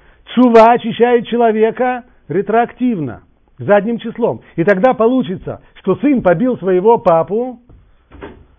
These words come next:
который, ко-, ко-, которого он об-, обязан был уважать. Поэтому это нельзя. А что касается о том месте в, э, Бава Кама, когда говорится, что не обязаны возвращать эту корову, которую взяли как ребит,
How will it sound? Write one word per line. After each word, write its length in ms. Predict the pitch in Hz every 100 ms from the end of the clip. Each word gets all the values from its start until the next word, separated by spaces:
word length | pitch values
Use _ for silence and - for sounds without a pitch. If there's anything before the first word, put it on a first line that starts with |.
| _ _ _
который, 920 | 107 - 151 156 170 170 175 175 175
ко-, 160 | 170 180
ко-, 120 | 156
которого 420 | 175 165 214 226
он 80 | 233 220
об-, 200 | 220 247
обязан 400 | 202 285 170 156
был 140 | 175
уважать. 380 | 190 202 233 220 _ _
Поэтому 800 | 190 190 196 196 220 247 269 262 _ -
это 220 | 185 220
нельзя. 580 | 269 240 143 110 98 85 _ _
А 100 | -
что 180 | - 262
касается 560 | 254 214 254 240 196 185
о 60 |
том 220 | 165 240 214
месте 340 | 202 - 156
в, 220 | 120 120
э, 280 | 143 135 127
Бава 280 | 120 156 160
Кама, 260 | 247 262
когда 220 | - 156 151
говорится, 360 | 156 196 165 147
что 240 | 170 - _ -
не 140 | 160
обязаны 480 | 202 175 214 170 170
возвращать 480 | 156 151 165 196 156
эту 160 | 143 143
корову, 380 | 156 240 262
которую 380 | 185 165 143 135
взяли 220 | 123 127
как 220 | 120 127 131
ребит, 260 | 123 113